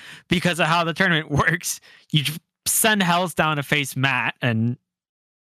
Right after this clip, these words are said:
Matt, who placed third place in an M P S once, um, just, I'm sorry, that's not even a real matchup anymore. Hells just has his number. I think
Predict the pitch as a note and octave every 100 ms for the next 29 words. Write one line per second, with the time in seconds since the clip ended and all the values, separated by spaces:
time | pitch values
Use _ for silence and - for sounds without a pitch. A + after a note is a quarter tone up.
0 | _ _ _ _ _ C#3+ D3+ D3+ D#3+ -
1 | D3 C3 B2+ - D3 C#3 - C3+ C3 -
2 | C3 - B2 A#2 A#2+ - A#2 A#2 A#2 -
3 | G2+ G#2 B2+ - - - _ _ B2+ B2
4 | A#2 A2+ G#2 A2+ - - - _ _ _
5 | - C3+ - _ _ _ - - - B2
6 | C3 A2+ A2 C3 B2+ A#2 A#2 A2+ G#2+ G#2
7 | G#2+ G#2 G#2 G2 G2 G2+ G2+ A2+ A2+ A2
8 | A2 - G#2+ G2+ F#2+ G2 F#2+ F#2+ F#2+ A2+
9 | A2 G#2 A#2